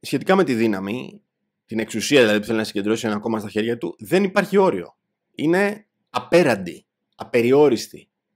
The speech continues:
Άρα, ε, αυτό από μόνο του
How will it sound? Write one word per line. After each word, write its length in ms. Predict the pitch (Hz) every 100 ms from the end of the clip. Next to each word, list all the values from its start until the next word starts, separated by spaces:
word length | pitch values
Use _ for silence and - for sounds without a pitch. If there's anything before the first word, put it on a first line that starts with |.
| _ _ _ _ _ _ _ _ _
Άρα, 580 | - 131 151 190 208 - _ _
ε, 480 | - 113 110 101 87 - -
αυτό 240 | 127 190
από 140 | 180
μόνο 240 | 135 151 185
του 260 | - -